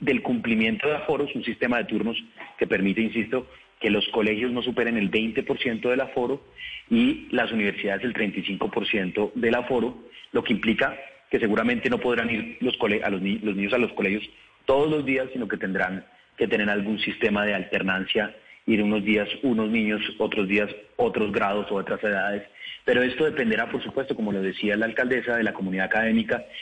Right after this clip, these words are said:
en concertación con los maestros, con docentes, personal, con padres de familia y, por supuesto, con los niños que han hecho un reclamo muy importante para que, em, para volver al colegio, para que vuelva la alegría también de encontrarse con sus compañeros, pero para entender que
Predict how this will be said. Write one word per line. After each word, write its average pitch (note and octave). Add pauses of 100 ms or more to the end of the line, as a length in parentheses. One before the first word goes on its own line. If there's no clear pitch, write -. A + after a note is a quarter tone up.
(140)
en B2+
concertación B2
con A#2
los A#2
maestros, A2+
con G#2+
docentes, G#2+
personal, F2+ (500)
con G#2
padres A#2
de B2+
familia A2
y, A2
por G#2
supuesto, G2
con A#2+
los G#2
niños G#2+
que -
han G#2 (320)
hecho A#2+
un A#2+
reclamo A#2+
muy A#2
importante G#2
para G#2
que, F#2 (360)
em, F#2+ (160)
para A2
volver A2
al B2
colegio, G2
para F2+
que -
vuelva G2
la G#2+
alegría G2
también F#2+ (240)
de B2+
encontrarse G#2+
con A#2
sus G2+
compañeros, B2+ (420)
pero A#2
para A#2+
entender A2+
que -